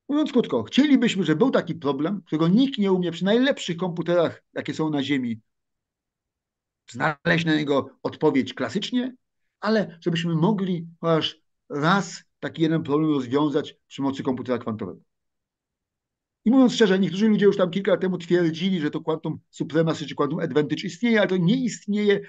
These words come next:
w sen-, jeszcze w sensie obliczeniowej supremacji, czy na razie nie udało się nic konkretnego, ważnego, rozsądnego policzyć,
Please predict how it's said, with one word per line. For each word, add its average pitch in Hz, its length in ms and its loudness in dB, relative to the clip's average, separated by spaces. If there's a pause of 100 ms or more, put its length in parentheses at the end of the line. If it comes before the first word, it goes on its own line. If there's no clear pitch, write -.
w - 60 -20
sen-, 175 300 -2
jeszcze 185 520 2 (200)
w - 40 -20
sensie 165 500 0 (240)
obliczeniowej 196 720 4
supremacji, 156 640 -6
czy 175 100 -8
na 160 100 0
razie 170 200 2
nie 170 140 4
udało 165 300 0
się 165 100 -6
nic 165 180 -8 (1000)
konkretnego, 180 640 0
ważnego, 156 440 0
rozsądnego 139 500 -4
policzyć, 139 520 -6